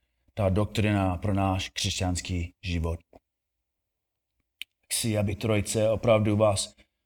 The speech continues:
posvětila, povzbudila i potěšila. Tak dnes ráno <clears throat> budeme studovat o Trojici, ve kterém budeme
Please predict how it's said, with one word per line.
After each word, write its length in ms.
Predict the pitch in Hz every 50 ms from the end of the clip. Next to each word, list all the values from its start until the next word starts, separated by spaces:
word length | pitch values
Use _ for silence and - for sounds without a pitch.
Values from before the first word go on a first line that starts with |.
| _
posvětila, 720 | - 117 107 - - - 120 107 - 123 117 117 117 117 113
povzbudila 920 | - 120 123 117 101 92 107 110 110 107 107 110 107 104 104 104 - - _ _ _ _ _ -
i 100 | 110 104
potěšila. 800 | - 110 101 - - 113 101 - - 113 104 98 90 87 85 - - - - - _ _ _ _ _ - - - _ _ _ _ _ _ _ _ _ _ _ _ _ _ _ -
Tak 100 | - 98
dnes 220 | 98 117 120 117 -
ráno 540 | 127 131 127 131 131 123 110 - - - - _ _ _ -
<clears throat> 100 | - - - - - - _ _ _ _ _ _ _ _ _ _ _ _ _ _ _ _ _ _ _ _ _ _ _ _ _ _ _ _ _ _ - - - - - - - - _ _ _ _
budeme 300 | - 101 107 117 123 117
studovat 420 | - - - 143 131 127 131 123
o 120 | 127 123 110
Trojici, 560 | - - 131 127 131 123 - - 127 120 110
ve 140 | 107 120 117
kterém 340 | 117 120 120 123 120 117 113
budeme 540 | 120 120 117 120 120 117 110 - - -